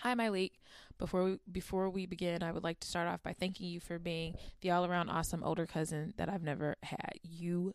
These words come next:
got it. I am yours. You have taught me so much and helped me cultivate my views, values, and practices through your podcast. So, deep sigh. I am a new mom to a fourteen-month-old. He's not really a newborn, but he is my first child.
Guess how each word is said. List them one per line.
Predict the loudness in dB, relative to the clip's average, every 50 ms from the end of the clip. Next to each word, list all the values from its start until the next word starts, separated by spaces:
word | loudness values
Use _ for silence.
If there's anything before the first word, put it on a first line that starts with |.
| _ -2
got | 2 4 6 6 6
it. | 4 0 0 -2 -4 -8 -8 -8
I | -4 -2 -2 -2 -2 -2
am | -2 -2 0
yours. | 0 0 2 2 2 0 0 -4 -6 -6 -8 -14 -14 -14 -14 -6 2
You | 6 6
have | 6 6
taught | 8 6 6 6 6
me | 2 0 0
so | 2 6 6 6 6
much | 6 4 2 2 0
and | -2 -2
helped | -2 -2 -2
me | -2 -4
cultivate | -2 -2 -2 -2 -2 -2 -2 -2 -2 -2 -2
my | -4 -6 -4
views, | -2 -2 0 0 0 0 0 -2 -4 -8
values, | -4 -2 0 0 2 0 0 -2 -4 -4 -4
and | -6 -6
practices | -2 -2 -4 -4 -4 -8 -8 -6 -6 -6 -6
through | -6 -6 -6
your | -6 -6 -6
podcast. | -6 -8 -8 -10 -10 -8 -8 -8 -8 -8 -12 -12 -14 -16 -20 _ -10
So, | -6 0 4 6 6 6 4 0 -6 -10 -18 -20 -20 -20 _ -20 -12 -4
deep | -2 -2 -2 -2 -2
sigh. | -2 -2 -2 -2 -2 -6 -12 -18 _ -20 _ _ -20 -20 -20 -20 -20 -20 _ _ 0
I | 2 2
am | 4 4 4
a |
new | 4 4 4
mom | 4 4 4 4 4 2 2 0 -2 -6 -10 -12 -8
to | -2 -2 -2
a |
fourteen-month-old. | -2 -2 -4 -4 -4 -4 -6 -8 -6 -6 -6 -6 -6 -6 -6 -6 -8 -8 -10 -12 -18 -20 _ _ _ -20 -20 -20 -20 -20 -20 -16 -4
He's | 0 0 2 2
not | 4 2 2 2 2
really | 2 4 4 4
a | 4
newborn, | 4 2 2 2 0 0 0 0 0
but | 0 0
he | 0 0 2
is | 0 0 0
my | -2 -2 -2
first | -2 -2 -4 -4 -4 -4 -4
child. | -4 -4 -4 -4 -4 -6